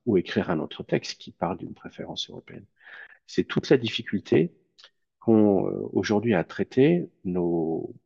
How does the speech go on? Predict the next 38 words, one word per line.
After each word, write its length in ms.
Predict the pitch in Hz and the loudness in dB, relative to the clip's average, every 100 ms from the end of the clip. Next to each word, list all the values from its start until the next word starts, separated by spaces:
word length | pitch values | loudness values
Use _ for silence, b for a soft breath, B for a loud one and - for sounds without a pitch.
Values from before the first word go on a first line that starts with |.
| _ _ _ | _ _ _
nos 300 | 95 85 80 - | -6 -4 -6 -10
pouvoirs 340 | - 87 87 - | -16 -10 -10 -6
gouvernementaux, 1040 | 90 90 80 87 80 82 - 101 120 131 | -2 0 0 -2 -4 -6 -2 2 4 2
instances 400 | - - 85 - | 0 -6 -10 -8
administratives 800 | 80 - - - - - 127 156 | -10 -10 -10 -8 -8 -8 -4 -4
qui 140 | - - | -6 -14
travaillent 240 | - 92 | -6 -4
sur 220 | 90 92 | -4 -6
des 120 | 87 90 | -6 -6
clouds 240 | - 87 | -6 -8
souverains, 560 | - - 95 113 156 170 B B B B B | -8 -8 -2 2 2 -2 B B B B B
et 60 | 98 | 4
dès 160 | 110 | 4
qu'ils 160 | 127 117 | 4 0
fixent 220 | - 110 | -2 0
des 100 | 101 | -2
cahiers 160 | - 98 | 0 2
des 100 | 92 | 2
charges 340 | - 90 87 | 2 -2 -2
très, 200 | - 147 | -2 -2
très, 180 | - 123 | -2 -6
très, 200 | - 127 | -4 -6
très 280 | - 101 92 | -4 -2 -2
exigeants 480 | 101 95 92 98 101 | -2 -2 -2 0 0
en 40 | |
matière 340 | 80 80 - | 0 -4 -6
de 100 | 78 | -6
sécurité, 1120 | 78 - - 82 69 - 80 92 101 104 107 B B B B B _ _ | -8 -10 -10 -12 -12 -10 -6 -2 -2 -2 -2 B B B B B _ _
y 120 | - 113 | -2 0
compris 440 | - 98 - 104 | 2 2 2 0
de 120 | 87 | 2
nationalité, 1160 | 78 78 - 82 76 78 - - 110 127 131 127 | 2 0 -4 -4 -4 -6 -6 -2 0 2 0 0
y 100 | 123 | -2
compris 380 | - 98 - 98 | -2 -4 -2 -4
de 140 | 87 | -2
lutte 240 | 82 - - | 0 0 -2
contre 320 | 85 76 85 | -6 -6 -6
l'extraterritorialité, 1160 | 78 - - 87 80 - 85 80 85 - 135 | -6 -6 -8 -6 -8 -8 -8 -6 -6 -2 0